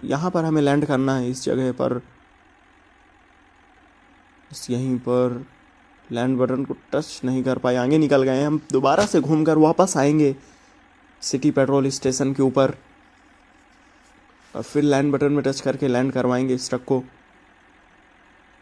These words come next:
अभी भी हम सही जगह पर नहीं आ पाए हैं, मैंने स्पीड बिल्कुल डाउन कर दी है तो ट्रक वहीं पर रुका हुआ है।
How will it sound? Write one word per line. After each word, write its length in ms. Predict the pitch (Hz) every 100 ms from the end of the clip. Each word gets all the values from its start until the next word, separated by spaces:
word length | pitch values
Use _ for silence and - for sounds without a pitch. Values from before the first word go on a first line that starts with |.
| _ _ - - _
अभी 200 | - 131
भी 100 | 139
हम 120 | 143 135
सही 220 | 135 135
जगह 320 | 135 127 131 127
पर 280 | 123 131 139
नहीं 280 | 135 135
आ 100 | 123 120
पाए 220 | 120 123
हैं, 220 | 131 123 - _ _ _ _ _ _ -
मैंने 240 | 123 135 143
स्पीड 320 | - 156 151
बिल्कुल 300 | 156 156 151
डाउन 220 | 139 156
कर 180 | 160 143
दी 120 | 143
है 60 | 156
तो 100 | 175
ट्रक 240 | 160 165
वहीं 240 | 147 156 165
पर 140 | 156
रुका 240 | 147 131 143
हुआ 280 | 143 131 127
है। 140 | 123